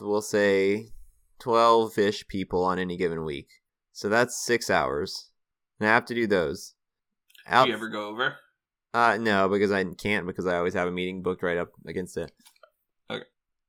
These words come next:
Speaker 1: Um, so that's six hours that I absolutely have to go to. Um, let's say, for the sake of discussion, I told my teams, "I'm not gonna go to Retro and I'm not gonna go to Refinement. I'm not gonna go to s-" like, I'm basically not gonna go to any internal team meetings anymore. Um, just, you know, because this is an,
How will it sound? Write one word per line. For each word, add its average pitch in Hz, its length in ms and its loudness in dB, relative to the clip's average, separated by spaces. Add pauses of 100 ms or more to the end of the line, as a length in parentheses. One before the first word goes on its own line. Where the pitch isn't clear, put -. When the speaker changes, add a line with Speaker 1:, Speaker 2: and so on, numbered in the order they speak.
Speaker 1:
Um, 107 380 -4
so 120 140 -6
that's 151 200 0
six 170 180 -2
hours 143 260 8
that 117 120 6
I 110 80 10
absolutely 110 480 6
have 95 180 4
to - 80 -8
go 80 120 -4
to. 76 220 -10 (540)
Um, 95 320 -4
let's 135 220 -2
say, 165 220 4
for 139 200 0
the 127 60 0
sake 131 180 2
of 120 80 2
discussion, 98 420 0
I 95 100 0
told 107 200 0
my 104 120 0
teams, 101 360 -4
"I'm 98 260 -4
not 104 280 0
gonna 107 180 -2
go 104 140 4
to 101 80 4
Retro 98 540 2
and 92 120 -2
I'm 92 80 -4
not 95 180 -2
gonna 98 140 -2
go 98 100 2
to 95 60 2
Refinement. 90 420 -2
I'm 90 80 -4
not 87 140 -4
gonna 85 140 -6
go 82 80 -2
to 78 80 -2
s-" - 120 -8 (180)
like, 107 200 0
I'm 110 80 2
basically 120 300 2
not 107 200 2
gonna 101 140 0
go 101 140 2
to 95 100 0
any 95 200 -4
internal 92 340 -6
team 90 180 -8
meetings 87 300 -8
anymore. 73 460 -8 (500)
Um, 85 320 -4
just, - 240 -6 (100)
you 92 140 -6
know, 87 180 -6 (180)
because 95 300 -2
this 92 160 -4
is 90 120 -12
an, 87 260 -4